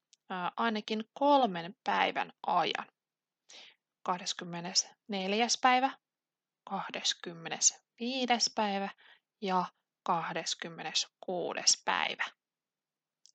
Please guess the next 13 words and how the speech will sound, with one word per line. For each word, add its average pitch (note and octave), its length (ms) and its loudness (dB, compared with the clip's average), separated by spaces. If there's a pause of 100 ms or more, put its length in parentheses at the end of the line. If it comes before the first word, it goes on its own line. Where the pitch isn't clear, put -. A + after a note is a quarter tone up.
Jep. A#3 220 -10 (880)
Suomessa G3 520 -2 (340)
ajatellaan, E3+ 640 0
että F#3 300 -6 (200)
kahdeskymmenesneljäs G#3 1400 0
päivä F3+ 320 2
on E3+ 100 0 (140)
jouluaatto, A#3 1400 2 (880)
eli F#3+ 460 -6 (600)
joulua F#3+ 520 0
edeltävä F3+ 540 0 (140)
ilta. F3+ 460 -4 (1400)
Mm, C#4 280 -8